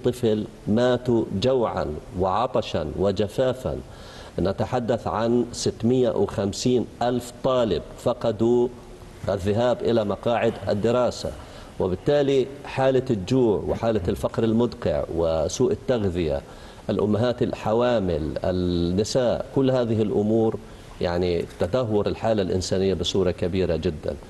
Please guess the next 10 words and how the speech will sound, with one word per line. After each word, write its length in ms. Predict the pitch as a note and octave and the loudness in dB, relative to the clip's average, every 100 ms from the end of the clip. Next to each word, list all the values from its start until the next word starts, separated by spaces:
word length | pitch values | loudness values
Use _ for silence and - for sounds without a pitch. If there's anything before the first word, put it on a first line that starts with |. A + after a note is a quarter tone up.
| - - - | -18 -12 -4
وبالتالي 720 | E2+ G#2 - F3 E3 C#3+ - | -2 0 2 2 4 2 2
التكتيك 640 | - A#2 - F3+ B2+ - - - - - | 0 -2 0 2 2 -2 -12 -20 -18 -4
كما 340 | G2+ G2 F#2+ - - | 0 2 0 -2 -4
يعني 300 | B1 E2 E2 | -2 2 2
ذكرت 400 | E2 - A2 G2+ | 2 0 0 0
أنت 240 | F2 E2+ | 0 0
في 200 | E2 - | -2 0
سؤالك 580 | D#2 - D#2 D2 F#2 - | 0 0 2 2 0 0
يهدف 520 | C3+ D#3+ G2+ F#2+ - | 2 2 0 -4 -2
بالأساس 680 | A2+ A2 F2 - F2+ C3 - | 0 0 -2 0 0 0 -6